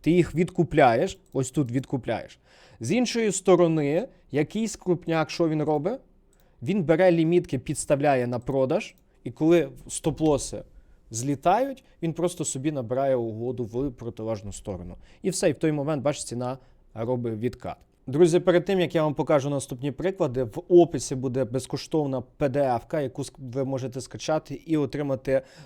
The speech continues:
мануал по нашій торговій системі. Вона безкоштовна, і підписуйтеся в наш Telegram-канал, щоб отримувати новини, сповіщення про наші уроки, які допоможуть вам заробляти. Подивіться, наприклад, ось отут, е, те саме, бачите,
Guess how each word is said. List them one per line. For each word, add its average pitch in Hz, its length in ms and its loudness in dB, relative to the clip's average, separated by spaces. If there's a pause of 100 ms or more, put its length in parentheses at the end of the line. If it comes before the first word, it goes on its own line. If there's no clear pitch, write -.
мануал 143 640 -2
по 131 100 -8
нашій 131 280 -6
торговій 117 420 -4
системі. 95 460 -10
Вона 113 240 -6
безкоштовна, 156 720 -6
і 190 120 -6
підписуйтеся 160 680 -4
в 123 40 -6
наш 135 280 -6
Telegram-канал, 131 720 -4 (200)
щоб 127 220 -8
отримувати 131 500 -6
новини, 135 400 -4
сповіщення 127 580 -8
про 113 160 -12
наші 120 280 -8
уроки, 120 320 -6
які 113 160 -8
допоможуть 110 480 -8
вам 107 180 -8
заробляти. 98 500 -12 (140)
Подивіться, 170 420 0
наприклад, 170 460 -2
ось 147 180 -2
отут, 123 460 -6
е, 110 160 -4
те 147 160 -4
саме, 131 320 -4
бачите, 147 420 -4